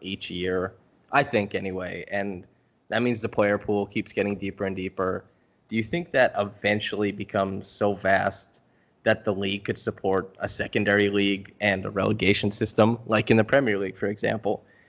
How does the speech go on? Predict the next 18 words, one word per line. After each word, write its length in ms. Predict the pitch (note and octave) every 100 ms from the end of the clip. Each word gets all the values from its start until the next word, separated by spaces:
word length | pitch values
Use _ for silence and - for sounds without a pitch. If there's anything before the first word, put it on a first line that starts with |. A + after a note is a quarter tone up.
| _ -
Or 100 | A#2+
do 60 |
you 80 | A#2
think 220 | B2 A2
that's 320 | A2 G2 -
too 260 | - - G#2
far 240 | G2+ G2
away? 640 | F#2+ G2 A2+ A2+ A2+ A2 A2 - _ _ -
Is 200 | A#2 A2+
the 100 | A#2
game 380 | G#2+ G#2 A2+
too 200 | A#2 B2
different? 340 | A2+ A#2+ - F#2+
What 60 | A2
do 80 |
you 40 | A2
think, 220 | B2+ A2
Jason? 380 | G#2 - F2+